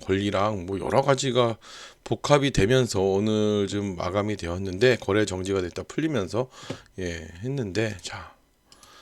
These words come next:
주가 자체는 지금 어떻게 보면 저점을 지금 잡아가는 흐름 같아요.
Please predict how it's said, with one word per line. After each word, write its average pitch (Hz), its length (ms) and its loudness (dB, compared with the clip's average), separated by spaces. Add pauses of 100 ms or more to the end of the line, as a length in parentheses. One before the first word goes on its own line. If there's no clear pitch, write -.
(320)
주가 185 1000 12
자체는 131 500 4
지금 110 480 2
어떻게 101 240 2
보면 127 540 6 (200)
저점을 139 640 4
지금 117 340 -2 (460)
잡아가는 113 640 6
흐름 180 220 4
같아요. - 360 -4